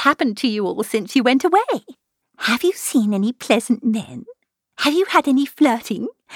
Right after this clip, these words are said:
I was in great hopes that one of you would have got a husband before you came back.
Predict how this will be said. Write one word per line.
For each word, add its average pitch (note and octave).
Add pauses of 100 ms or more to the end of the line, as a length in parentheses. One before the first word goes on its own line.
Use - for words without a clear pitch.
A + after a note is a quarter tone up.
(300)
I B3
was B3
in A3
great B3+
hopes -
that -
one E3+
of B4+
you -
would -
have -
got E3
a D#3+
husband F#3
before F#3
you D#3+
came E3
back. F#3+